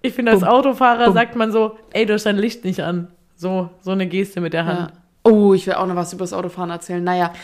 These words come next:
Speaker 1: Augenrübsen fertig.
Speaker 2: Ja.
Speaker 1: Jedenfalls, ähm, tut es dann so in den Augen so ein bisschen <laughs> weh, wenn man zu viel Kohlensäure in seinem Körper
Speaker 2: Aber
Speaker 1: hat.
Speaker 2: man
Speaker 1: Und
Speaker 2: ist
Speaker 1: dann
Speaker 2: auch
Speaker 1: muss
Speaker 2: stolz
Speaker 1: es,
Speaker 2: drauf.
Speaker 1: man ist stolz,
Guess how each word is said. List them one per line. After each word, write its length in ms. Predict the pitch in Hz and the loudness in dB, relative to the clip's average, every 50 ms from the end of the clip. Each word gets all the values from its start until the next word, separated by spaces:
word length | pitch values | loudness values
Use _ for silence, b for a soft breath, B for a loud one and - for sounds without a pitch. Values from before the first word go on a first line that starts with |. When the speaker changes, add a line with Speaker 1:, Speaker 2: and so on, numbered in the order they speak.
| B B B B B B | B B B B B B
Speaker 1:
Augenrübsen 680 | - 202 240 269 269 294 254 269 277 262 - - 269 247 | 2 4 4 4 2 0 0 0 -2 -2 -4 -4 -4 -2
fertig. 520 | - - 226 240 247 285 311 302 311 - | 0 2 2 4 4 2 0 -2 -2 -4
Speaker 2:
Ja. 180 | 208 196 190 185 | -2 -2 0 0
Speaker 1:
Jedenfalls, 640 | 214 240 269 262 302 - - 285 269 269 277 277 - | 0 -2 -2 -2 -2 -2 0 0 2 2 0 -2 -4
ähm, 460 | - - 220 226 214 226 226 226 214 208 _ _ _ _ _ _ _ _ _ _ _ _ _ _ _ _ _ _ _ _ _ | -4 -4 -2 -2 -2 -4 -4 -6 -6 -10 _ _ _ _ _ _ _ _ _ _ _ _ _ _ _ _ _ _ _ _ _
tut 200 | - - 262 226 | -6 -4 -2 -2
es 100 | 269 254 - | -2 -2 0
dann 180 | 240 226 226 | 0 0 0
so 60 | 202 214 | 0 0
in 100 | 196 202 | 0 0
den 160 | 190 190 185 | -2 -4 -4
Augen 460 | - - 190 294 359 359 339 294 240 | 0 2 4 4 4 2 0 -4 -6
so 80 | 208 160 | -6 -2
ein 60 | 151 262 | 0 2
bisschen 300 | 294 - - - - - 554 571 539 _ | 2 2 2 -2 -6 -14 -14 -16 -18 _
<laughs> 300 | _ _ _ _ - - | _ _ _ _ -16 -10
weh, 180 | - - - 302 | -6 -6 -4 -2
wenn 200 | 277 262 240 247 | -2 -4 -4 -2
man 220 | 226 233 233 233 226 | -4 -4 -4 -4 -6
zu 140 | 233 247 233 | -10 -8 -6
viel 160 | - 277 262 | -4 -4 -4
Kohlensäure 680 | 262 - 269 269 269 262 240 240 226 226 226 208 202 B B B B B B _ - | -2 0 0 0 0 0 0 -2 -2 -2 -2 -4 -6 B B B B B B _ -10
in 120 | 214 233 | -6 -2
seinem 180 | 233 226 220 226 | 0 0 0 0
Körper 320 | - 247 233 240 240 247 | 2 2 2 2 2 2
Speaker 2:
Aber 80 | 247 247 | 4 4
Speaker 1:
hat. 80 | - | 4
Speaker 2:
man 100 | 208 208 | 2 2
Speaker 1:
Und 60 | - | 0
Speaker 2:
ist 40 | 208 214 | 0 2
Speaker 1:
dann 60 | 226 | 2
Speaker 2:
auch 40 | 349 | 2
Speaker 1:
muss 100 | 247 240 | 2 2
Speaker 2:
stolz 300 | 269 330 330 330 330 - | 4 6 6 6 4 0
Speaker 1:
es, 40 | - | -4
Speaker 2:
drauf. 340 | - - 190 180 180 180 175 | -8 -4 -2 0 0 0 -2
Speaker 1:
man 120 | 233 233 | -2 0
ist 180 | 202 226 233 - | 0 -2 -2 -4
stolz, 640 | - - 240 254 285 359 381 370 381 - - - | 0 2 4 6 6 6 4 2 0 -6 -18 -20